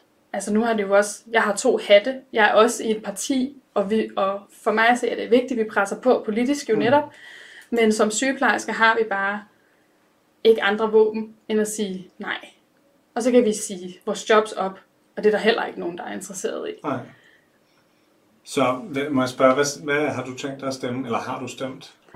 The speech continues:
Speaker 1: Jamen, jeg stemmer nej.
Speaker 2: Ja.
Speaker 1: Og jeg stemte også nej første gang. Og jeg synes ikke, der er, øh,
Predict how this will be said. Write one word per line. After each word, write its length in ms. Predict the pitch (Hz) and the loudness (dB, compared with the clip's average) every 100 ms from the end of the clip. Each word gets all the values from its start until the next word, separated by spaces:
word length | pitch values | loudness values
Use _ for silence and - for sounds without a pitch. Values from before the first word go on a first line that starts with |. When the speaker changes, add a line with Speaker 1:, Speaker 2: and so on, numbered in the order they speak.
| - | -10
Speaker 1:
Jamen, 160 | 190 | 2
jeg 140 | 233 262 | 4 4
stemmer 240 | - 262 208 | 4 0 0
nej. 340 | 185 - - - | -2 -4 -6 -6
Speaker 2:
Ja. 140 | 139 - - - - | -6 -6 -12 -10 2
Speaker 1:
Og 80 | 226 | 4
jeg 100 | 240 | 6
stemte 420 | 262 240 220 226 | 6 4 2 6
også 240 | 240 247 | 6 6
nej 240 | 226 214 208 | 0 0 2
første 320 | 233 240 277 | 0 2 -2
gang. 280 | 262 240 247 _ - - - - | -2 -2 -6 _ -20 -20 -20 -4
Og 280 | 220 214 208 | 4 8 8
jeg 120 | 214 | 6
synes 220 | 214 247 | 2 4
ikke, 180 | 247 233 226 | 6 6 4
der 80 | 214 | 2
er, 400 | 214 196 196 196 | 2 0 -4 -6
øh, 260 | 190 196 | -8 -10